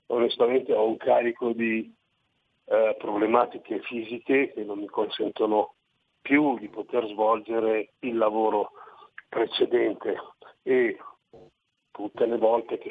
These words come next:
sono andato a visita inps, ahimè, devo riconoscere di essere stato trattato, come giustamente ha detto l'Andrea, eh, come mendicante e in alcuni casi anche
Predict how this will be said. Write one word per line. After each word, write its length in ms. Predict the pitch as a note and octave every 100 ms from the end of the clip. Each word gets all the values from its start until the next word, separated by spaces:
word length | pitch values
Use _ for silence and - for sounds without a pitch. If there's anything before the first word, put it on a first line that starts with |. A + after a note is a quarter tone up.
| -
sono 200 | A2 G#2+
andato 400 | G#2+ A#2 - G#2
a 20 |
visita 640 | G2+ A#2+ A#2+ A#2+ A#2+ G#2+ - - _ _ _ _
inps, 460 | - A#2+ B2 - D#3 D3+ - - _ _ _ _ _ _ _ - _ -
ahimè, 460 | - A#2 A#2 C3 C#3
devo 280 | G2 G#2 G#2+
riconoscere 880 | A#2 B2 A#2 G#2 - C3 A#2+ A#2 -
di 260 | A2 A2
essere 420 | A2 A2 - G#2+ G2+
stato 380 | - A2 A2+ A2
trattato, 880 | - A#2 - G#2+ A2 C3 A#2+ - - _ _ _ _
come 640 | - B2+ A#2 G#2+ G#2 G#2+ -
giustamente 640 | B2 A#2+ - A2 A2 A2+ A#2
ha 40 |
detto 260 | A2+ G#2+ A#2+
l'Andrea, 440 | A2+ A2+ A#2 G#2 - - _ _ _ - _ _ _ _ _
eh, 920 | A#2+ A2+ - - - - - - _
come 320 | - C3 B2
mendicante 1000 | A#2 G#2+ G#2+ A2 A#2+ G#2 C#3+ - C3+ - - _ _ _ _
e 100 | B2
in 140 | A#2+
alcuni 320 | A#2 - B2+
casi 460 | B2+ B2 B2 B2 B2+
anche 680 | G#2+ A2+ - B2 A#2+ -